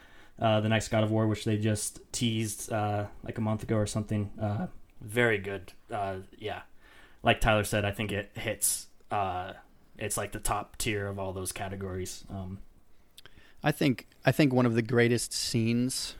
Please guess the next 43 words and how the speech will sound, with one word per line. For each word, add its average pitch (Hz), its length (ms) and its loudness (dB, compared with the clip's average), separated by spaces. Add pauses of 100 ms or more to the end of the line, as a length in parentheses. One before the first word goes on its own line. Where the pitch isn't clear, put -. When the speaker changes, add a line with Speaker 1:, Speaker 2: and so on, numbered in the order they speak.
Speaker 2:
one 127 140 2
of 117 60 2
the 117 80 2
greatest, 120 400 4
like, 110 160 -2
sort 120 240 2
of 107 140 -4
cutscene 127 880 2 (600)
pieces 120 720 -2 (840)
ever, 113 460 0 (260)
the, 135 80 -8 (220)
probably 139 400 8
my 117 240 6
favorite 113 640 2
and 113 200 0
the 113 100 0
best 110 500 2
ever, 107 580 -2
is 120 180 -2
when 113 180 -2
he 110 140 0
s-, - 400 -8
when 117 120 0
he 107 80 0
finally 117 520 0
tells 107 280 -2
his 110 120 -4
son, 101 420 -2 (280)
"I'm 101 140 -2
a 98 80 -2
god 57 340 -4
boy," 67 380 -4 (180)
and 120 100 -2
he 110 60 -2
says 110 240 0
it 113 80 -4
just 117 220 -4
like 120 180 0
that. 127 300 -4
Like, 110 200 2
Speaker 1:
Mm-hmm. 98 440 -6
Speaker 2:
that 113 240 4
whole, 123 360 2